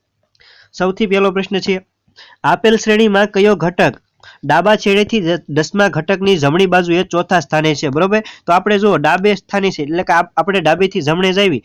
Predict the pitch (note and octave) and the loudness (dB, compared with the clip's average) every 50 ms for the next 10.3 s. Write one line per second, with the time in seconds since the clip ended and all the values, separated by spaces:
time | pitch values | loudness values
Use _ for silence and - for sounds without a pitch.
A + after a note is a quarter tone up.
0 | _ - _ _ E3 D#3 D3+ E3+ G3 G3 - G#3+ G#3 D#3 D3+ D#3 - D#3 C#3 B2+ | _ -20 _ _ -4 -2 0 0 0 0 0 0 0 0 0 -2 -2 -4 -4 -2
1 | C#3+ E3+ G3 G#3 A3 - - G3 F#3+ F3 E3 F#3 G3+ G#3+ G#3+ F3 D#3 D#3+ D#3+ D#3+ | -2 -2 0 0 -2 -2 -2 -4 -4 -2 0 0 2 2 2 2 2 0 0 0
2 | C3+ C3 C3+ D3+ F3 E3+ - E3+ D#3+ - D#3+ F3+ G3 - G#3 E3 D#3 E3 F3 F#3 | 0 -2 -2 -2 -4 -4 -4 -4 -2 0 0 0 0 -2 -4 -4 -2 -2 0 0
3 | F#3 D#3+ E3+ E3 E3 D#3+ D3+ F3 E3 D#3+ C3 A#2+ - D3 D#3 D3+ - F3+ F#3 F#3 | 0 0 0 0 0 0 -4 -6 -6 -6 -6 -6 -6 -6 -6 -4 -2 -2 -2 0
4 | - D3+ C3+ - B2+ A#2+ A#2 A2 - - - - - _ - G3+ G#3 G#3+ A3 A3 | -2 -4 -4 -4 -6 -8 -8 -10 -14 -16 -18 -18 -6 _ -2 0 2 2 2 2
5 | - - - F#3 G3+ A3+ G#3 A3 A3 G3+ - - G3 G3 G3 F#3+ F3 - G3 G3 | 0 0 0 2 2 2 2 2 0 0 0 -2 -2 -2 -2 -2 0 0 2 2
6 | E3 D#3 D3+ C#3+ - D3+ E3 E3 D3 C3+ D#3 D3+ D3 B2 A2+ B2 A#2+ C#3 D3 C#3 | 2 2 0 0 -2 -2 -2 -2 -2 -2 -4 -4 -4 -4 -4 -4 -2 -2 0 0
7 | C3 A#2+ A2+ - A#2+ - _ _ _ _ - - D#3+ E3 F3 G3 G3 - G3+ G3+ | -2 -4 -6 -8 -12 -14 _ _ _ _ -12 -6 -2 0 0 0 0 0 -2 -2
8 | G3 - - F#3+ F#3+ F#3+ F#3+ F#3 E3+ F#3+ G#3 G3+ G#3 F#3+ E3 D3+ C3+ B2+ C3 A#2+ | -2 -4 -6 -6 -4 -4 -4 -2 -2 -2 -2 0 0 -2 -2 -2 -4 -6 -8 -8
9 | - C#3 C#3 - D#3+ E3 F3+ F#3 F3+ F3 D3 C#3+ D#3+ E3+ E3 F3+ F3 - - D#3 | -8 -10 -8 -6 -6 -4 -2 -2 -2 -4 -4 -4 -6 -4 -4 -6 -8 -6 -6 -6
10 | D#3+ D#3+ F3 F#3 F#3 | -4 -4 -4 -6 -6